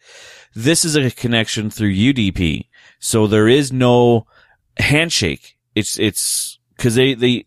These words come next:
uh, when you're using U D P to c-, to do an, uh, a secure connection, they have this thing called heartbeat. And that's how the doors stay open for the, the secure connection, is the heartbeat transfers back and forth, which is the,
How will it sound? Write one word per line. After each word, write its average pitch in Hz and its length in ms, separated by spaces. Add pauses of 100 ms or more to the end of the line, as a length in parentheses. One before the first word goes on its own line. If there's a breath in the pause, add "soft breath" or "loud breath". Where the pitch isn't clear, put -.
(160)
uh, 113 240
when 123 180
you're 117 120
using 127 380
U 110 280
D 139 180
P 113 220
to 104 180
c-, - 200 (100)
to - 80
do 110 180
an, 101 140 (160)
uh, 82 320 (120)
a 95 60
secure 104 380
connection, 104 580 (300 soft breath)
they 110 140
have 117 240
this 110 160
thing 110 160
called 98 180
heartbeat. - 560 (180)
And 101 160
that's 110 220
how 113 240
the 104 200
doors 107 440
stay 110 260
open 113 360
for 110 180
the, 98 120 (140)
the 101 140
secure 104 340
connection, 120 640 (560 loud breath)
is 104 160
the 107 80
heartbeat 113 500
transfers 95 580
back 90 240
and 90 160
forth, 98 300
which 98 160
is 95 160
the, 95 240